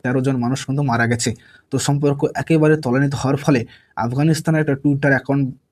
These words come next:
বা এখন যে এক্স হ্যান্ডেল বলা হয়, ওই এক্স হ্যান্ডেল অ্যাকাউন্ট থেকে দাবি করা হয়েছে যে পাকিস্তানের,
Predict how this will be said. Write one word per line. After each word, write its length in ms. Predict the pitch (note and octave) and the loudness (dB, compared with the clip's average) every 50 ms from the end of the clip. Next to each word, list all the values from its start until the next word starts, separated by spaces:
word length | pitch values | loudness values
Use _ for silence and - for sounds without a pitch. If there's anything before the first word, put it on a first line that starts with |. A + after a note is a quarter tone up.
| - A#2 | -6 -4
বা 100 | A#2+ A#2+ | -2 -2
এখন 180 | A#2 - C3 C3 | -2 -2 -2 -2
যে 80 | C3 B2+ C3 A2 | -2 -4 -4 -4
এক্স 160 | C3+ - - | -6 -6 -4
হ্যান্ডেল 260 | - B2 C3 C3+ C3+ | -4 -2 0 0 0
বলা 200 | C3 B2+ B2 B2+ | 0 0 2 2
হয়, 120 | B2+ B2 B2+ - - _ _ _ - | 2 0 -2 -4 -10 _ _ _ -4
ওই 180 | C3+ D3 D3+ D3+ | 0 2 2 2
এক্স 140 | C#3+ D3 - | 0 0 0
হ্যান্ডেল 280 | C#3 C3+ C3+ C#3 C#3 | 0 0 2 2 2
অ্যাকাউন্ট 340 | C3+ B2+ B2 B2+ C3+ C#3 C#3 | 2 0 0 -2 -2 -2 -2
থেকে 140 | C#3 B2+ A#2+ | -2 -2 -2
দাবি 220 | A2+ A2+ A#2 C3+ | -2 -2 -2 -2
করা 140 | C3 C#3 C3 | 0 0 0
হয়েছে 200 | B2+ B2+ - C3+ | 0 0 0 -2
যে 100 | C3 A#2+ | -2 -2
পাকিস্তানের, 600 | A#2+ A#2+ A2+ A#2 A#2+ - - - C#3 C3+ C#3+ | -4 -4 -4 -4 -4 -6 -4 -4 -2 -2 -2